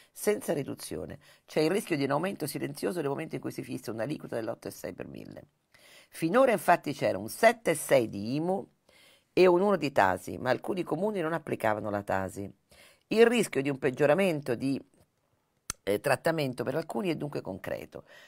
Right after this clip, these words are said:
Confedilizia sottolinea il fatto che mentre tutti si riempiono la bocca parlando di service tax,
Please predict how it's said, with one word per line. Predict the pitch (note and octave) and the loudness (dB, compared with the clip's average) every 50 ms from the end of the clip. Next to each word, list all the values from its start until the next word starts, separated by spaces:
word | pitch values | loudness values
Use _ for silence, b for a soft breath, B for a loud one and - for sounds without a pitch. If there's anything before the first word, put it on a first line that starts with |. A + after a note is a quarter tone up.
| B B | B B
Confedilizia | B - C#3+ C3 - C#3+ A#2+ C#3 E3 G3 F#3 - D3 C3 | B -6 -6 -4 -2 -2 -2 0 0 0 0 -2 -4 -4
sottolinea | - D3 - - F3 F#3 G#3 G3+ G#3+ | -4 -6 -6 -6 -6 -6 -4 -6 -6
il | G3+ | -6
fatto | - - A#3 A3 G#3 - - | 2 4 4 4 4 2 -2
che | D3 D#3+ | -4 -2
mentre | F#3 G#3+ G3+ F#3+ | -4 -2 -2 -4
tutti | F#3 F3 - - D3+ | -4 -4 -6 -8 -8
si | C#3+ | -4
riempiono | C3 C3 D3+ C#3+ C#3+ B2+ | -4 -4 -4 -4 -2 -2
la | B2 | -2
bocca | - - A2 G#2+ - - | 0 -2 -4 -4 -2 -2
parlando | G#2 G#2+ G#2 G2 A#2 C3 B2+ - - F#2 | 0 0 -2 0 2 0 0 0 -4 -8
di | - - | -10 -12
service | - - - C3 C3 C#3+ A2 G2+ D3+ - - - - b b b b b b b | -14 -10 -8 -6 -6 -6 -6 -6 -8 -10 -12 -14 -20 b b b b b b b
tax, | _ - A3 A3+ A#3 - - - - | _ 8 8 8 8 4 -6 -16 -18